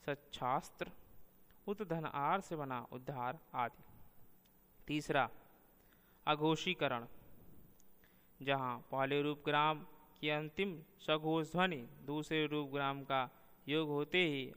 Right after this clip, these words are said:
अघोष ध्वनि में परिवर्तित हो जाती है, वहाँ अघोषीकरण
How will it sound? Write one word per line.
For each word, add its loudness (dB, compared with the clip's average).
अघोष 0
ध्वनि -2
में -4
परिवर्तित -2
हो 0
जाती -2
है, 0
वहाँ -2
अघोषीकरण -2